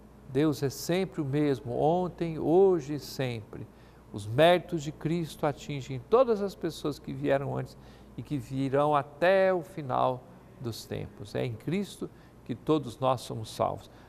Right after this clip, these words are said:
Vou dar só um exemplo de uma coisa que uma época as pessoas me perguntaram: "E se houver gente, é, em outro planeta?" Eu falei assim: "Eu não sei se existe, né? Se porventura existir, eu garanto que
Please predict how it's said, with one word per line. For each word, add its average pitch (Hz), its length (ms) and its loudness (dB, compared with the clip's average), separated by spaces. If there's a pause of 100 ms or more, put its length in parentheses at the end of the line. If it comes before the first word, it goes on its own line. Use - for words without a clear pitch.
(120)
Vou 165 80 -2
dar 208 220 6
só 226 200 2
um 220 60 2
exemplo 156 460 0
de 127 60 -10
uma 147 160 -2
coisa 143 360 0
que 131 240 -4 (560)
uma 127 220 -2
época 135 340 4
as 120 80 -4
pessoas 131 400 0
me 120 100 -6
perguntaram: 117 640 -4
"E 330 140 0
se - 240 -2
houver 208 300 4
gente, 160 540 2 (460)
é, 143 260 2
em 139 180 -2
outro 151 220 2
planeta?" 143 600 0 (320)
Eu - 60 -16
falei 113 140 -14
assim: 110 160 -12
"Eu 113 100 -6
não 143 100 -8
sei 120 240 -4
se 120 160 -10
existe, 131 640 -8
né? 147 180 -4 (600)
Se - 180 -4
porventura 143 600 0
existir, 131 440 -4
eu 185 140 0
garanto 147 460 2
que 123 260 -6